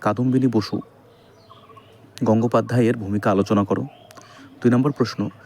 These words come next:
যামিনী রায়ের চিত্রকলার পরিচয় দাও। তিন নম্বর প্রশ্ন, বাংলা চলচ্চিত্র ধারায়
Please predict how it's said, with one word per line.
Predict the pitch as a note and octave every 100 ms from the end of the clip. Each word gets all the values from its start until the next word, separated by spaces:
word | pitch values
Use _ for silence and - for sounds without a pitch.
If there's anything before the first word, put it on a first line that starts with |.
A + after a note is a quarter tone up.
| - A2 G#2
যামিনী | G#2 A2+ C#3
রায়ের | C3+ C#3 C3+
চিত্রকলার | A2 - C3+ A#2+ A2
পরিচয় | - G2 G#2+ G#2
দাও। | G#2+ D3 - - - - - - - - - - - -
তিন | C3+
নম্বর | D3 D3+ C3+
প্রশ্ন, | A#2 - D#3 F#3+ - - G#2
বাংলা | A#2 C3+ C#3
চলচ্চিত্র | A2+ C3 E3 - - G#2+
ধারায় | G#2 F#2